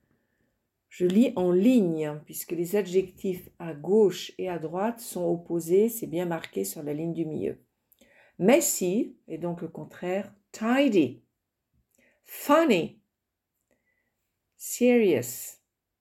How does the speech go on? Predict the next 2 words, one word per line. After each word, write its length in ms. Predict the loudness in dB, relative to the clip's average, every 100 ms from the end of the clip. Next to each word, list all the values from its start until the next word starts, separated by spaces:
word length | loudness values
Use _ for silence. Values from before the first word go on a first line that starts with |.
| _ _ _ _ _ _ _ _
Shy, 720 | -12 -4 0 0 0 -2 -8 -14 _ _ _ _ _ _ _ _ _ _ 0
outgoing. 920 | 2 2 -4 -6 -2 -2 -4 -6 -12